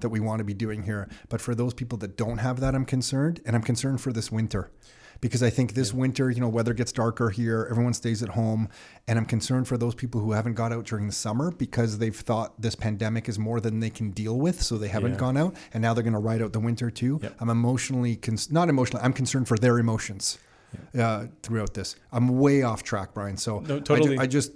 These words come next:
Speaker 1: I, I just wanna share that I can relate with some of what you're going through.
Speaker 2: I think this, this stuff fits in, and, and it definitely has an effect on day-to-day life, uh, how we act and react to stuff. So I, I, it's, it's completely related,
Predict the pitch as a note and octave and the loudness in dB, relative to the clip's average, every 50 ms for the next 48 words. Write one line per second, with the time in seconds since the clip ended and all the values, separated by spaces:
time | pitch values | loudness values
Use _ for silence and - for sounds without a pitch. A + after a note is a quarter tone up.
0 | - - - - - - - C3+ B2+ A#2+ B2 A#2+ A#2 C3+ B2+ B2 A#2 - - B2+ | -14 -14 -12 -12 -12 -12 -10 -8 -6 -6 -4 -4 -2 0 0 0 0 0 0 0
1 | B2 B2 A#2+ A#2 - B2+ A#2+ A#2+ A#2 A#2+ B2 C#3 C3 - B2 A2+ - - B2 A#2 | 2 2 2 2 2 2 2 4 4 4 4 4 2 0 -2 -2 -2 -2 0 0
2 | A2+ A2 G#2 A2 A2 - A2+ G#2+ G#2+ F#2+ G#2 G#2 G2 G2 - - F#2 F#2+ F#2+ - | 0 0 0 -2 -4 -2 -2 -4 -4 -4 -6 -8 -8 -8 -10 -10 -10 -10 -8 -8
3 | C#3 D3 F3 E3 D#3 D#3 D#3 - D#3 C3+ - - E3 C3 - - D#3 - - D#3+ | -6 -6 -4 -4 -4 -4 -4 -4 -6 -6 -4 -6 -6 -6 -4 -4 -4 -2 -2 -4
4 | F3 D3 G2 G#2 - - A#2 A2+ A2+ - A#2 A2 A2 G#2+ - - A#2+ A#2 - C#3 | -4 -4 -6 -8 -6 -6 -4 -4 -4 -2 -2 -2 -2 -2 -2 -2 -2 -2 0 -2
5 | A#2+ A2+ A#2 A2+ A#2 A2+ G#2 G2+ - A2+ A#2 A2+ - - - - A#2 G#2+ G#2+ G#2+ | 0 0 0 0 0 -2 -2 -2 -2 -2 -2 -2 -2 -8 -8 -6 -4 -2 -2 -2
6 | G#2 G#2 G2+ G#2 G2+ A2 A#2 A#2 A#2 A2+ A2+ A2+ A2 G#2 G#2 G#2+ A#2+ D3+ D#3 - | -2 -2 -2 -4 -4 -2 -2 0 0 0 2 2 2 2 2 2 0 0 -2 -6
7 | - - - A2+ G#2+ G2+ G2 G#2 A#2+ A#2+ A2+ A2+ G#2+ - G2+ G#2 A#2+ B2 A2 - | -10 -10 -6 -6 -4 -4 -2 0 0 0 0 0 -2 -2 -4 -4 -4 -4 -6 -6
8 | - G#2+ G2+ G2+ G#2+ G2 F#2+ A2+ C#3 - - C#3+ - - - - - - - - | -6 -4 -2 -2 -2 -2 -2 -4 -6 -8 -8 -10 -10 -6 -8 -8 -8 -6 -4 -2
9 | A#2 A#2 - A2 A2 A2+ - G#2 G2+ - - - - - _ _ _ _ _ A#2+ | -2 -2 -2 -2 -6 -8 -8 -10 -14 -12 -12 -14 -14 -14 _ _ _ _ _ -18
10 | A#2 - - - - - - - G#2+ - C3+ B2+ A#2+ G#2+ F#2+ F#2 G2 G2 F#2+ F#2 | -18 -16 -14 -14 -14 -14 -8 -8 -2 0 0 2 2 0 -2 -2 -2 -4 -4 -6
11 | - - - | -8 -12 -14